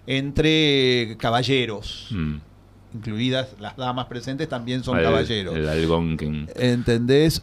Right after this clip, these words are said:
Speaker 1: Para mí, eso debería, sería mejor el cine argentino si todas los, lo-, las personas involucradas la leyeran, trataran de, de, de entender lo que la revista dice y generaran una discusión. Eso no lo hace nadie, lo hace el bueno de Prividera, que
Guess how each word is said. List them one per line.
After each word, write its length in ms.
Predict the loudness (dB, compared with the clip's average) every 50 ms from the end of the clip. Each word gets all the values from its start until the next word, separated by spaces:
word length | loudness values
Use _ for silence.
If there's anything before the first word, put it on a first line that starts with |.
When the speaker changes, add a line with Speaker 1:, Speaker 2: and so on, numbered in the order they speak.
| -6 0
Speaker 1:
Para 360 | 2 4 4 4 4 4 4
mí, 480 | 4 4 4 4 4 4 4 2 0 -4 -12 -20 -20 -20 -10 -6
eso 380 | 0 2 4 4 4 6 6 6
debería, 580 | 6 6 6 6 4 4 4 4 4 4 4
sería 280 | 4 2 4 4 4 4
mejor 320 | 4 2 4 4 4 4
el 120 | 4 4 2
cine 180 | 0 0 2
argentino 400 | 2 2 2 0 0 2 2 2 2
si 180 | 2 -2 -4
todas 360 | -2 2 4 6 6 6 6 4
los, 140 | 4 2 0 -2 -8 -8
lo-, 200 | -4 -2 -2 -2
las 140 | 0 -2 -2
personas 360 | -2 -2 -2 -2 -2 -2 -2
involucradas 520 | -2 0 0 0 0 0 2 4 4 2 2 -2 -10 -16 -16 -8
la 160 | -2 0 0 0
leyeran, 520 | 0 0 0 2 4 4 6 4 2 2
trataran 680 | 0 -2 -2 -2 0 0 2 2 4 4 4 4 2 2
de, 480 | 2 2 0 0 0 0 -2 -4 -6 -6
de, 640 | -4 -2 -2 0 -2 -2 -4 -4 -6 -6 -8 -10 -14 -18 -20 -14
de 80 | -10 -8
entender 640 | -8 -8 -6 -6 -6 -6 -4 -2 2 4 4 6 6
lo 100 | 4 2
que 120 | 2 0
la 100 | -2 -2
revista 360 | -2 -2 -2 -2 -2 -2 -4
dice 200 | -4 -6 -6 -8
y 40 | -10
generaran 600 | -8 -6 -4 -2 0 2 4 4 4 4 4 2 0
una 140 | 0 -2 -2
discusión. 460 | -4 -4 -6 -10 -10 -8 -10 -10 -8 -8
Eso 240 | -8 -8 -6 -6 -6
no 100 | -4 -2
lo 80 | -2 -4
hace 160 | -4 -4 -2
nadie, 300 | 0 0 2 2 0 -4 -6 -10 -20 -16 -8
lo 180 | -2 0 0 0
hace 460 | 0 0 0 -2 -4 -4 -4 -6 -8
el 140 | -8 -8 -8
bueno 260 | -6 -6 -4 -2 0
de 80 | 0
Prividera, 600 | 0 2 0 0 0 2 4 4 4 4 2 -2
que 160 | -6 -12 -16